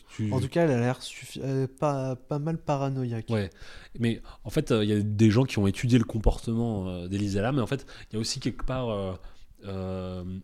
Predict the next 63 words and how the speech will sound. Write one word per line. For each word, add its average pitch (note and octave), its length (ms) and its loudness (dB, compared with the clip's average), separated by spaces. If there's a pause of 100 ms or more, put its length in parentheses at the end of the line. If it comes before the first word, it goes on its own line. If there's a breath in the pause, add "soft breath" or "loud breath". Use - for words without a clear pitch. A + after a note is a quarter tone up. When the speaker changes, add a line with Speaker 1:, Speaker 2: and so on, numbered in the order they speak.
Speaker 1:
une G#2 180 -2
forme B2 340 2
de, F#2 340 0
d'amusement. A2+ 600 2 (180 soft breath)
T'as G2 100 -2
vu, A#2+ 120 4
elle B2 80 4
se - 140 -2
cache, B2 560 2
euh, F#2 220 0 (380 loud breath)
on G2 60 -12
peut A2 160 0
se G#2+ 40 -2
dire C3 160 4
aussi, B2 340 0
Speaker 2:
Euh, C#3 60 4 (140)
Speaker 1:
euh, - 20 0
Speaker 2:
j'aurais F3 280 4
pas A#3+ 160 6
dit G#3 180 2
amusement, D3 460 0
j'aurais C3 200 2
dit B2 100 -4
Speaker 1:
Mm. A#2 40 0
Speaker 2:
vraiment D#3 260 0
paranoïa, C3 560 0
se E3 160 -8
cacher B2+ 380 -4
de B2 240 -2
quelqu'un B2+ 400 -2
Speaker 1:
Mm. C3+ 260 -2
Speaker 2:
ou A#2+ 60 -8
ce - 140 -8
genre A2+ 160 -6
de A2+ 80 -4
Speaker 1:
Après, C#3+ 160 2
Speaker 2:
choses. - 160 -2 (140)
Speaker 1:
je - 120 -2
dis B2+ 120 2
que B2+ 140 2
c'est, B2 220 -2
c'est - 120 0
vrai C#3+ 160 4
que A2+ 260 -2
cette - 100 -6
impr-, A2 300 -2
cette - 100 -6
impression, A#2 600 0
euh, F#2 40 0
que - 80 -4
la F#2 60 2
vidéo G2 240 6
donne, C3+ 240 6
c'est, A2 320 0
euh, F2 320 -2 (340 loud breath)
que, - 100 0
euh, A#2+ 400 2
elle F#2+ 120 2
a F#2+ 80 2
peur B2 320 4
et F2 80 0
qu'elle, F2+ 360 -4
qu'elle, F2 360 -6